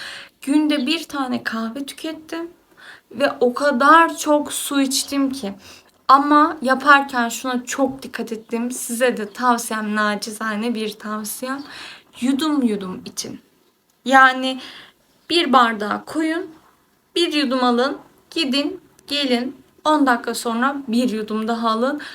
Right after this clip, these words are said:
Ben suyu da bu şekilde tükettim. Ya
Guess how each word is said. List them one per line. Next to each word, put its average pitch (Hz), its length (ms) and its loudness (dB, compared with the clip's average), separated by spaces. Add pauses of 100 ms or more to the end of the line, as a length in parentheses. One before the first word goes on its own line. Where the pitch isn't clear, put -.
(220)
Ben 302 300 6
suyu 285 480 -4
da 214 160 0
bu 214 80 -4
şekilde 220 480 -4
tükettim. 240 720 -2 (800)
Ya 247 340 8